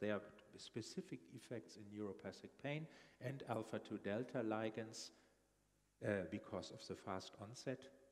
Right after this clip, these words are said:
And very important, if you diagnose and subsequently treat acute neuropathic pain appropriately early,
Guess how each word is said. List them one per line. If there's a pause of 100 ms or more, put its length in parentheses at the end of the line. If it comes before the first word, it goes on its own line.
(380)
And (300)
very
important,
if
you
diagnose
and
subsequently
treat
acute
neuropathic (100)
pain
appropriately (380)
early,